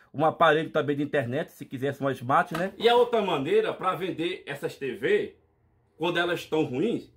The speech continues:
é garimpando, família. É desmontando ela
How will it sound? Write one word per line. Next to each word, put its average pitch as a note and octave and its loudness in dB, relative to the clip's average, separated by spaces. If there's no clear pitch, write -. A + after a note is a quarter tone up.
é B3+ -2
garimpando, A#3+ 2
família. D#3 -8
É F3+ -4
desmontando A3 2
ela G#3+ 0